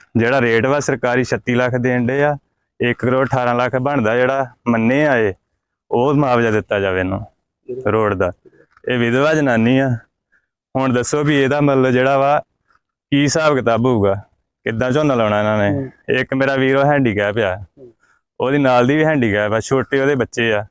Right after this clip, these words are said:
Speaker 1: ਉਹਦਾ ਵੀ ਅੱਧਾ ਕਿੱਲਾ ਝੋਨਾ ਖਰਾਬ ਕਰਤਾ। ਇੱਕ ਸਲਵਿੰਦਰ ਸਿੰਘ ਬਹਾਦਰ ਸਿੰਘ ਆ,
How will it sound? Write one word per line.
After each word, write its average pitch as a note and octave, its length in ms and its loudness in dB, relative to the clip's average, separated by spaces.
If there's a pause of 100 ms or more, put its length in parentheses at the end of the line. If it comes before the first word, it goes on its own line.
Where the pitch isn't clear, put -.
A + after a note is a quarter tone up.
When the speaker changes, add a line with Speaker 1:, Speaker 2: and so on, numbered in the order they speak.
(400)
Speaker 1:
ਉਹਦਾ C3+ 240 0
ਵੀ D#3+ 120 0
ਅੱਧਾ D3+ 220 0
ਕਿੱਲਾ D3 200 0
ਝੋਨਾ D3 240 0
ਖਰਾਬ A2+ 280 0
ਕਰਤਾ। G2 380 -2 (960)
ਇੱਕ B2+ 180 -4
ਸਲਵਿੰਦਰ C3 500 0
ਸਿੰਘ C#3 220 -2
ਬਹਾਦਰ C3+ 360 0
ਸਿੰਘ A#2 300 -2
ਆ, G2+ 160 -2